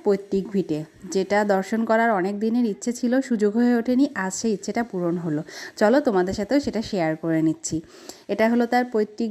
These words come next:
ভিটে, যেখানে সে জন্মগ্রহণ করেছে, ছোট থেকে বড় হয়েছে, সে পড়াশোনা করেছে। এখানে সবকটা ঘরই তালা দেওয়া ছিল, ভিতরে কিছু দেখতে পারিনি। ভিতরে অবশ্য তেমন কিছু ছিল না, কিন্তু তার স্মৃতির উদ্দেশ্যে এগুলো খুব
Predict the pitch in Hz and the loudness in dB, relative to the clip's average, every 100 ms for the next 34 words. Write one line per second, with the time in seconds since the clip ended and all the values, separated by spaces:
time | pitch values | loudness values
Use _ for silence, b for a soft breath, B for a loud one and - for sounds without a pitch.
0 | 208 214 - 247 339 349 202 202 214 214 | -2 -4 0 2 2 -2 -2 0 0 0
1 | 240 214 190 202 202 214 226 220 214 208 | 0 0 0 0 0 2 2 2 0 -2
2 | 208 214 220 - B B B B B _ | -2 -2 -2 -6 B B B B B _
3 | _ - 208 208 214 233 202 190 208 220 | _ -2 0 2 2 2 4 2 2 2
4 | 208 208 - 202 196 208 - 220 185 190 | 0 -2 -2 -2 -2 -4 -6 -2 0 0
5 | 208 220 214 214 208 208 214 202 202 - | 0 -2 -2 0 0 0 -2 -2 -2 -4
6 | 214 220 226 240 208 233 254 247 240 247 | -2 0 2 2 2 2 2 4 4 2
7 | 269 214 214 233 247 247 262 240 214 220 | 2 2 2 2 0 0 0 0 0 0
8 | 226 226 240 240 240 254 220 202 226 226 | 0 0 0 -2 -2 0 0 0 0 2
9 | 214 196 196 240 330 B B B B 233 | 2 2 2 0 0 B B B B -2
10 | 247 269 262 262 302 240 240 247 277 294 | 4 4 4 0 0 0 0 0 0 2
11 | 311 302 254 254 254 254 262 - 254 247 | 2 4 2 0 0 0 -2 -2 -4 -2
12 | 254 262 254 226 226 247 269 233 247 247 | 0 0 0 0 0 2 2 2 2 2
13 | 269 | -2